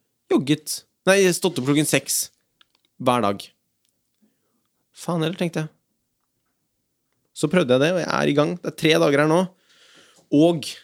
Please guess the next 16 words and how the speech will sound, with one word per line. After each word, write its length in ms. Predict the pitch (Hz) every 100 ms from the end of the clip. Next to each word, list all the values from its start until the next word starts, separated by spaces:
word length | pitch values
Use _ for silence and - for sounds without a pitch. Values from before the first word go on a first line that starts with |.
| _ _ _ _ _ _ _ _ _ _
jeg 140 | 113 113
gjør 100 | 107
også 160 | 101
pusteøvelser. 680 | 101 110 - 95 - - 80 - _ _ _ _ _ _ _ - - _
Jeg, 260 | 123 135 127
fra 200 | 131 127
klokken 220 | - 135 135
seks 260 | 143 -
til 120 | - 135
klokken 180 | 127 139
sju 260 | - 131 151 -
så 140 | - 131
gjør 300 | 110 95 90
jeg 260 | 101 117 123 _ _ _ _ _ _ -
Wim 200 | 110 107
Hof 400 | 101 - - -